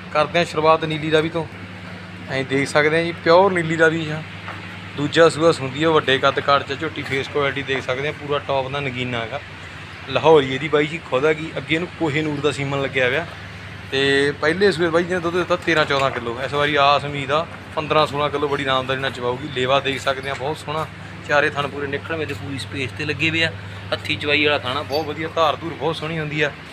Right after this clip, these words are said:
ਤੇ ਕੱਦ ਕਾਠ ਫੁੱਲ ਆ, ਵਜਨ ਵਜੂਦ ਦੇਖ ਸਕਦੇ ਹਾਂ, ਪੂਰਾ ਚੈੱਕ ਕਰ ਲਓ, ਚਾਰੇ ਪਾਸੇ ਤਾਂ ਐਨ ਮੱਲਾਂ ਵਰਗੀ ਪਈ ਆ। ਦੁੱਧ ਇਹਨੇ ਪੰਦਰਾਂ ਸੋਲਾਂ ਕਿਲੋ ਪਾ ਦੇਣਾ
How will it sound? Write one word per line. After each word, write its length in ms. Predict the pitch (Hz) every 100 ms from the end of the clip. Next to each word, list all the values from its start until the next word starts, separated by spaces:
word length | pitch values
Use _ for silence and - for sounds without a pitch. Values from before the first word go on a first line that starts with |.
| - - -
ਤੇ 60 | -
ਕੱਦ 300 | - 151 147
ਕਾਠ 220 | 151 156
ਫੁੱਲ 260 | 147 135 151
ਆ, 40 | 147 127
ਵਜਨ 240 | 131 139
ਵਜੂਦ 240 | 139 139 135
ਦੇਖ 140 | 139
ਸਕਦੇ 280 | - 143 135
ਹਾਂ, 60 | 139
ਪੂਰਾ 220 | 131 143
ਚੈੱਕ 200 | 139 131 -
ਕਰ 100 | 127
ਲਓ, 140 | 143 143 - - -
ਚਾਰੇ 200 | 151 143
ਪਾਸੇ 280 | 147 143 127
ਤਾਂ 100 | 139
ਐਨ 100 | 165
ਮੱਲਾਂ 320 | 156 135 139
ਵਰਗੀ 280 | 135 131 139
ਪਈ 240 | 131 127 139
ਆ। 100 | 139 -
ਦੁੱਧ 180 | 135 147
ਇਹਨੇ 120 | 165 170
ਪੰਦਰਾਂ 280 | 160 143 147
ਸੋਲਾਂ 200 | 139 147
ਕਿਲੋ 180 | 143 147
ਪਾ 180 | 139 127
ਦੇਣਾ 220 | 143 165